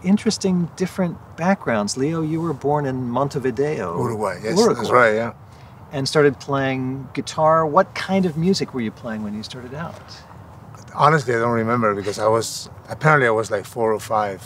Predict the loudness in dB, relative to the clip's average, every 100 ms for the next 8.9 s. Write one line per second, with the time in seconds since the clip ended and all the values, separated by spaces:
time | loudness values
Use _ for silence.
0 | -18 -18 -18 -6 -4 -2 -2 4 6 4
1 | 0 -2 0 2 4 6 4 2 2 2
2 | 0 2 2 2 -2 -4 -4 0 0 2
3 | 0 -2 -2 0 2 4 6 6 2 0
4 | -2 -2 -8 -6 -8 -6 -4 -2 -2 -6
5 | -18 -18 -20 -20 -18 -18 -12 -6 -4 -2
6 | -4 -6 -10 -12 -2 0 4 4 4 2
7 | 4 4 4 4 4 4 -2 -6 -4 -4
8 | -4 -8 -14 -18 -20 -14 -2 -2